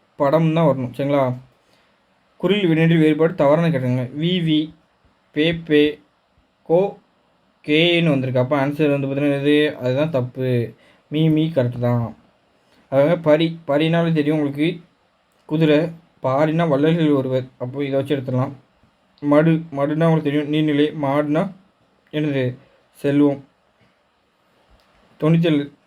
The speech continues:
நாகை மாவட்டம் செம்பியான் கண்டியூரில் கலையழகு மிகுந்த மண்கலங்கள் கண்டுபிடிக்கப்பட்டன. உலகின் பழமையான கலைகளுள் ஒன்று மண்பாண்ட கலை. தமிழருக்கும் மண்பாண்ட கலைக்கும் உள்ள தொடர்பு காட்டும் சான்றுகள் அப்படிங்காங்க. அப்போ என்னது? ஒண்ணு, ரெண்டு சரி.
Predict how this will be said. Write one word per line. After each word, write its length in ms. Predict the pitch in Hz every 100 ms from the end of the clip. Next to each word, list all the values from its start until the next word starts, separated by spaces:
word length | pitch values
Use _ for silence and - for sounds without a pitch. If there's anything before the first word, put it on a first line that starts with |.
| _ _ -
நாகை 320 | 127 151 185
மாவட்டம் 380 | 175 165 170 190
செம்பியான் 380 | 165 156 175 165
கண்டியூரில் 400 | 151 151 165 226 - _ _ _ -
கலையழகு 460 | 131 165 175 170 143 147 _ _
மிகுந்த 400 | 151 147 156 165 233 247 _ _ _ _ _ _ _ _ _ _ _ _ _ _ _ _ -
மண்கலங்கள் 500 | 156 170 180 170 185
கண்டுபிடிக்கப்பட்டன. 640 | 151 160 151 139 139 135
உலகின் 240 | 147 165 175
பழமையான 340 | 151 160 185
கலைகளுள் 840 | 175 156 160 160 156 156 165 220 -
ஒன்று 340 | 147 151 170
மண்பாண்ட 420 | 170 147 160 151
கலை. 260 | 143 131 131
தமிழருக்கும் 480 | 139 151 160 165 180
மண்பாண்ட 300 | 147 165 170
கலைக்கும் 260 | 160 160 165
உள்ள 60 |
தொடர்பு 340 | 147 143 147 165
காட்டும் 300 | 139 151 160
சான்றுகள் 420 | 135 143 139 131
அப்படிங்காங்க. 400 | 131 127 123 123 120 _ _ _ -
அப்போ 160 | 131
என்னது? 240 | 151 151 151 151 160 - _ _ - 127
ஒண்ணு, 220 | 151 185
ரெண்டு 260 | 190 175 190
சரி. 240 | 175 143